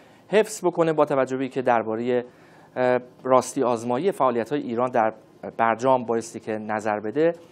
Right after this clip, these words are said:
برای ما آژانس مهم هستش و از طرفی، اه، اون جوری که، اه، به هر حال، اه،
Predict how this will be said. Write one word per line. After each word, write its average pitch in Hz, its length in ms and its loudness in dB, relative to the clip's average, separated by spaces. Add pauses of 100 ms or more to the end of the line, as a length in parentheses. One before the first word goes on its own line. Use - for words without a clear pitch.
(340)
برای 104 240 0
ما 117 200 0
آژانس 113 600 -4
مهم 123 380 -4
هستش 170 540 -2
و - 20 -2
از - 200 -8
طرفی، 190 460 0 (580)
اه، 120 340 2
اون 196 200 0
جوری 175 320 0
که، 156 400 4 (280)
اه، 123 120 -2
به 120 120 -2
هر 113 120 -4
حال، 139 280 2 (560)
اه، 104 240 -4